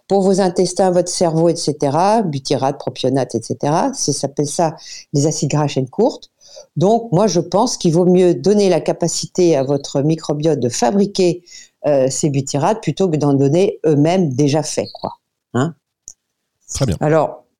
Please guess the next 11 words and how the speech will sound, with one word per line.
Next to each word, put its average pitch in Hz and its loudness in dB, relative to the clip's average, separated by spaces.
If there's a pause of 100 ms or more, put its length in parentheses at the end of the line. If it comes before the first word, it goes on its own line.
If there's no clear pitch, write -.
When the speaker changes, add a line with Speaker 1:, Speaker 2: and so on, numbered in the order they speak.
(240)
Speaker 1:
on 143 0
peut 196 0
passer 196 0
en 170 2
revue 160 2
les 170 4
fonctions, 185 0
euh, 135 2
d'un 139 0
microbiote, 147 0
euh, 131 0